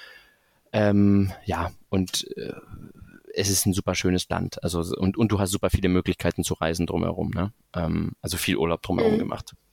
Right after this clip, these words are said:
Speaker 1: Genau. Aber das war jetzt ein sehr langer,
Speaker 2: Ja.
Speaker 1: äh, Speak zu, äh, Speech zu, zu, zu Singapur und ich hab eigentlich noch kein bisschen über den akademischen Inhalt geredet, aber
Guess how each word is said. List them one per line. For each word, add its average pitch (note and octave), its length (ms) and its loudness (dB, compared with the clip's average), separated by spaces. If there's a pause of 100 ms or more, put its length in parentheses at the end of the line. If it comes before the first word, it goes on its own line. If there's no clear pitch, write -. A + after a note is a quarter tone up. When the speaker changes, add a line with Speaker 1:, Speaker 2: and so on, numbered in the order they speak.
Speaker 1:
Genau. E2 320 -6
Aber G2+ 120 0
das A#2 120 0
war B2 60 2
jetzt - 120 -2
ein A2+ 80 4
sehr A2+ 200 4
langer, G#2 500 4
Speaker 2:
Ja. A3 80 -2
Speaker 1:
äh, G2 140 2
Speak - 520 -2
zu, G2+ 200 2
äh, - 60 0
Speech - 340 0
zu, F#2+ 220 4
zu, F#2 340 4
zu G#2+ 160 2
Singapur G2+ 580 2
und - 380 -2
ich G#2 140 -6
hab G2 120 2
eigentlich F#2+ 240 0
noch - 140 -2
kein G2 180 0
bisschen G2+ 240 4
über F#2 220 4
den F2+ 120 2
akademischen G2 680 2
Inhalt A#2+ 380 4
geredet, G2+ 420 2
aber F2+ 340 0